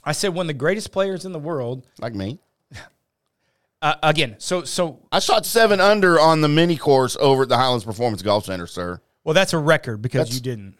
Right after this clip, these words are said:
Speaker 2: I did. My kid witnessed it and everything. That's, I mean, that's, right. That's gotta put me up there with, with John Rahm,
Speaker 1: Par's
Speaker 2: right?
Speaker 1: not a hundred out there.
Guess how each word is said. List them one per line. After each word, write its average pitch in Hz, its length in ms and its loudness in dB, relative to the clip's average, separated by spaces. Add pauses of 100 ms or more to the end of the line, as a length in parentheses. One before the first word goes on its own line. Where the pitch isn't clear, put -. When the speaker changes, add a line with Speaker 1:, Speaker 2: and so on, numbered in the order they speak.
Speaker 2:
I 196 80 2
did. 294 420 0
My 156 160 0
kid 247 360 -2
witnessed 233 360 2
it 220 60 4
and 208 120 0
everything. 156 360 2
That's, 170 300 -2
I 165 80 2
mean, 165 100 -4
that's, 170 320 -2
right. 113 240 0
That's 131 160 -6
gotta 127 140 0
put 120 160 -4
me 107 120 -2
up 101 120 -2
there 95 180 -4
with, 90 220 -10
with 95 120 -12
John 92 260 -6
Rahm, 90 220 -6
Speaker 1:
Par's 254 280 2
Speaker 2:
right? - 40 -12
Speaker 1:
not 208 140 0
a 160 60 0
hundred 135 400 -2
out 110 180 -4
there. 98 300 -14